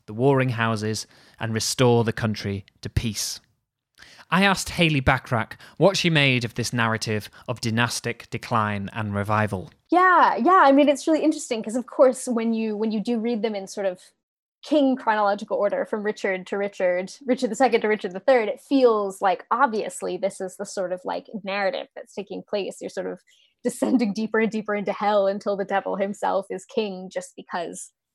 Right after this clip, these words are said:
Speaker 2: this great act of heaven defying, of usurpation happened. And that's, you know, the reading that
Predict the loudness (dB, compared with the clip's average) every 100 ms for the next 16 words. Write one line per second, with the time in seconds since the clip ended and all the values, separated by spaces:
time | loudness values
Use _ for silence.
0 | _ -6 -4 -6 -10 -16 -16 _ _ _
1 | _ _ _ -6 -2 -2 -6 -10 -10 -12
2 | -8 -6 -6 -10 -18 -20 _ _ _ _
3 | _ -18 -4 0 0 -2 -4 0 0 0
4 | -2 -4 -6 -6 -6 -6 -6 -8 -6 -6
5 | -6 -10 -10 -6 -6 -4 -4 -6 -8 -4
6 | -4 -4 -12 -6 -2 -2 -2 -4 -4 -4
7 | -6 -6 -8 -8 -12